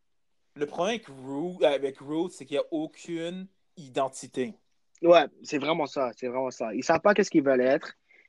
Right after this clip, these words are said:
Speaker 2: Euh, ils veulent être un Forever twenty-one. Là, des fois, tu vois des pieces qui ressemblent à du Fear of God. Là, ils ont des fucking Dior boots. T-, ils ont un Vans,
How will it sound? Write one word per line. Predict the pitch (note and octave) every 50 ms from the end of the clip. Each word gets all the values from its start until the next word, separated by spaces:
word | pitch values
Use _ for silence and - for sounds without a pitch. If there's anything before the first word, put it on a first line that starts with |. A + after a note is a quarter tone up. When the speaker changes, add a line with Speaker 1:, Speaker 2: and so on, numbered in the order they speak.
| _ _ _ - -
Speaker 2:
Euh, | B2+ C3+ C3 B2+ C3 C3 B2+ B2+ C3+
ils | C#3
veulent | C3 D3 D3 C#3+ D3+
être | D3 - -
un | D3+ C3
Forever | - - D3+ D3 C3+ B2+ C#3+ C3+
twenty-one. | - C#3+ C3+ C3+ C3+ C3 C3+ C#3 C#3 C#3+ C#3+ C3+
Là, | C#3 C#3
des | C#3 C#3
fois, | C3 - C#3+
tu | - - C#3
vois | C3
des | C3 C3
pieces | - - D3 D3 -
qui | - -
ressemblent | B2 B2 - - C3+ B2+
à | B2
du | A2+ A2+ -
Fear | - - B2+ A#2
of | G#2 F#2+
God. | - B2+ B2+ B2+ B2+ B2+ C3+ - - - - - -
Là, | - D#3+ D#3+
ils | D3+ C#3
ont | C#3+ C#3+
des | C3 C3 B2+ A#2+
fucking | - D3 C3+ - - C3+ C3 B2
Dior | A2 C3+ C#3+ D3 C#3 B2+ B2+ C3+ C3
boots. | A#2+ A2 - D3 C#3+ C#3+ D4 - - - - - - - - - - - _
T-, | - C3+
ils | G#2+ A#2+ B2+ B2 C#3 C#3+ D3+ D3 C3+ C#3+
ont | C#3 C#3+
un | C#3 C#3 C3+ C3+ C3+ B2
Vans, | A2+ C#3+ C#3 C#3 C#3 C#3 C#3+ D3